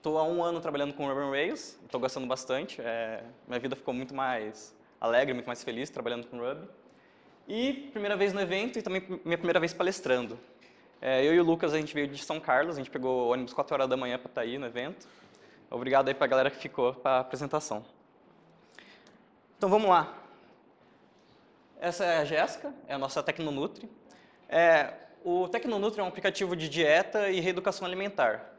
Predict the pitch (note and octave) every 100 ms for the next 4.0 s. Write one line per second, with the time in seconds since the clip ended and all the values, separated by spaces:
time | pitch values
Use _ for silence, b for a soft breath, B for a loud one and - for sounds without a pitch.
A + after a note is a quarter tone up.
0 | B _ C3+ D3 D3 E3 - D#3 D#3 D3+
1 | E3 F#3+ F#3 F3+ D#3 - D3+ D3 C3 A#2
2 | A2 A#2+ B2+ - C3+ C3+ C3 C3 B2+ C3
3 | D3+ A#2+ C3 F#3+ - B2+ B2+ A#2+ B2 A#3+